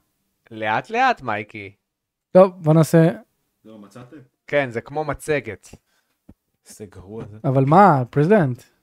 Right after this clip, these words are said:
Speaker 1: לא,
Speaker 2: אה, זה
Speaker 1: פשוט
Speaker 2: מטומטם.
Speaker 1: התחלת מ-, הוא צודק, התחלת מלמטה כנראה. טוב,
Speaker 2: אבל
Speaker 1: אז-
Speaker 2: איך התחלתי? אה, כי לחצתי על זה האחרון באדיטור? כמו, זה כמו
Speaker 1: אני לא יודע.
Speaker 2: טוב, חברים. <laughs>
Speaker 1: טוב, אז מה?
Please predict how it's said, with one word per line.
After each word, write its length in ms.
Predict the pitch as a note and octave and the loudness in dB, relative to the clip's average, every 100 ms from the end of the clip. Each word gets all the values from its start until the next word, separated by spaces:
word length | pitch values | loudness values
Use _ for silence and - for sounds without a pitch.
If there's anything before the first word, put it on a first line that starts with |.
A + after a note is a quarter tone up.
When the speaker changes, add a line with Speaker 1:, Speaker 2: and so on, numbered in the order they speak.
| _ | _
Speaker 1:
לא, 100 | D3+ C#3+ | -2 0
Speaker 2:
אה, 60 | C3+ | 0
זה 60 | |
Speaker 1:
פשוט 180 | B2+ B2+ | -4 -4
Speaker 2:
מטומטם. 160 | B2 B2 | -4 -2
Speaker 1:
התחלת 160 | C3 B2 | -2 -2
מ-, 120 | E3 | -6
הוא 120 | C#3 | -10
צודק, 360 | - C#3 C#4 G3 | -12 -6 -6 -6
התחלת 240 | D#3+ A#2+ | -8 -10
מלמטה 480 | D3 D#3 G3 E4+ - | -10 -10 -8 -8 -10
כנראה. 320 | B2 A2 F#2+ F#2+ _ _ _ _ _ _ _ | -14 -16 -18 -20 _ _ _ _ _ _ _
טוב, 200 | D#3 C#3 - - | 2 2 0 -2
Speaker 2:
אבל 120 | C3+ | 6
Speaker 1:
אז- 80 | F3 | 6
Speaker 2:
איך 100 | A3 | 6
התחלתי? 400 | - B3+ G#3+ F3+ | 6 4 4 2
אה, 80 | E3+ | 0
כי 140 | F3 | 0
לחצתי 500 | D3 - F#3 - - | -2 2 2 2 4
על 80 | A#3 | 4
זה 100 | A3+ | 4
האחרון 400 | G#3 G#3+ G#3 G#3+ | 2 0 2 2
באדיטור? 600 | D3+ F3 A3+ - A#3+ A3+ | 2 0 -2 2 0 0
כמו, 260 | - E3 E3 | -6 -4 -4
זה 100 | C3 | -6
כמו 560 | C#3 E3 F3 F3 E3+ E3 _ _ _ _ _ _ - | -6 -2 0 2 0 -4 _ _ _ _ _ _ -20
Speaker 1:
אני 120 | G2+ | -18
לא 60 | F2+ | -18
יודע. 180 | F2 - _ _ _ - A#3 | -18 -20 _ _ _ 6 8
Speaker 2:
טוב, 100 | A3 | 8
חברים. 320 | G#3 A3+ E3 - - _ - | 8 8 4 -4 -20 _ -14
<laughs> 460 | - G#3+ C4+ - | -8 -2 -2 2
Speaker 1:
טוב, 100 | - - | 2 2
אז 120 | A#2+ | -2
מה? 160 | D3 | -4